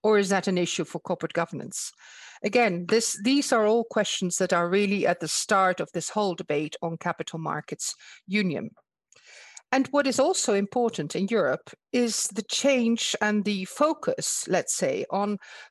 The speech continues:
further developing a European social model. This has always been a difficulty because, of course, a social model means you have to protect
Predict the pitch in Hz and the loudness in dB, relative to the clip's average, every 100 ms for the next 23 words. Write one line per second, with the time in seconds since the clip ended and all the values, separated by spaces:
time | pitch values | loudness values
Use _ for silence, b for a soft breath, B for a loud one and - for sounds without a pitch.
0 | - - 277 262 254 220 202 196 196 - | -8 2 6 6 4 0 2 4 4 2
1 | 190 - 185 202 185 - 180 175 - 165 | 0 -2 -2 0 0 -2 -2 -2 -2 -2
2 | - 170 175 180 - - _ _ B B | -2 -2 0 -2 -4 -10 _ _ B B
3 | B 247 262 262 294 285 277 - 233 220 | B -2 0 2 4 4 2 2 2 4
4 | 196 226 233 - - - - - - 208 | 4 2 2 -2 -6 -6 -8 -8 -4 -2
5 | 233 185 - - - 311 262 - 254 240 | 2 2 2 -4 0 0 0 0 0 0
6 | - 185 170 156 - - 196 190 190 202 | -2 -2 -2 -2 -4 -6 -2 0 2 -2
7 | - B B B _ 220 208 - 190 - | -4 B B B _ 0 0 -2 -10 -6
8 | 208 - - - - - | -8 0 0 0 -8 -10